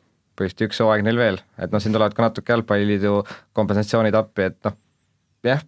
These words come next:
ma arvan, et neil on suurem potentsiaal tõusta top kolme või vähemalt nii-öelda iga hooaeg olla kolmas-neljas ja jääda sinna püsima kui Narva Transil isegi võib-olla. Et mulle tundub, et Narva Trans sõltub väga palju sellest, kui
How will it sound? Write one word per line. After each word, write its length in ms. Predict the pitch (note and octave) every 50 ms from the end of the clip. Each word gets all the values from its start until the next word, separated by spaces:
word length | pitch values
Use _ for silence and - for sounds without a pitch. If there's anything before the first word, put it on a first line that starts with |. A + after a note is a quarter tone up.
| -
ma 80 | B2+ B2+
arvan, 240 | C#3 C#3 B2+ A2 G#2
et 140 | G#2 - -
neil 300 | A2+ A#2 A#2+ A#2 G#2 G#2
on 140 | G2+ G2+ G2+ G#2 G2+ G2+ - - - - - - - - - - - - _ _
suurem 480 | - - - C#3 C#3 B2+ B2 A2 G#2+
potentsiaal 840 | G#2 G#2+ G#2 - - G#2 G#2+ G#2+ G2+ A#2+ A#2 A2+ G#2+ G#2 G2+ G#2 G2+ G2 G2 F#2+ F#2+ F#2 - _ _ _ _ _ _ _ _ _ _ -
tõusta 320 | C3 B2+ A#2 - - A2
top 220 | G2+ A#2 A#2 A#2 -
kolme 380 | - A#2+ A#2 A#2 G#2+ G2+ G2 G2 G2 G2 G2 G2 -
või 140 | - G#2 G2+
vähemalt 320 | A2+ A#2 A2+ G#2 G2+ G2 -
nii-öelda 200 | G#2+ G#2 G2+ G#2+ A2+
iga 140 | G#2+ A2
hooaeg 200 | G#2+ G#2+ G#2 G2
olla 140 | G2+ G2 G2+ G#2+
kolmas-neljas 760 | A#2 A2+ G#2+ G2+ G2 A2 A#2+ A#2+ A2+ G2 F#2+ F#2+ - - - _ _ _
ja 140 | - G2+ A2
jääda 220 | A#2 A2+ G2+ G2+
sinna 160 | G2 G2+ G#2
püsima 420 | G#2 - A#2+ G#2+ A2+ G#2 G2 F#2+ F#2
kui 120 | F#2+ G#2 G#2
Narva 200 | A2 G#2+ G#2 G2+
Transil 360 | G2+ A2 A2 G#2 G2+ F2+ E2 E2
isegi 240 | - F#2+ E2+ F2
võib-olla. 380 | F2+ F2+ - F#2+ F#2 F2+ F2+ F#2 - _ _ _ _ _ _ -
Et 100 | - -
mulle 140 | G#2+ G#2+ G#2
tundub, 260 | G#2 A#2 A2+ G#2+ G2 G2
et 80 | - -
Narva 240 | A2 A#2 A2 G#2+ G2
Trans 320 | G2+ A2 A2 G#2+ G2+ -
sõltub 320 | - A2 G#2+ G2+ - - F2 G#2
väga 200 | G#2 G2 G2 F2+
palju 280 | - G#2+ G2+ G2 G2 F#2
sellest, 300 | G#2+ G2+ F#2+ F#2 - -
kui 340 | _ - G2+ G2 F#2+ F#2+ F#2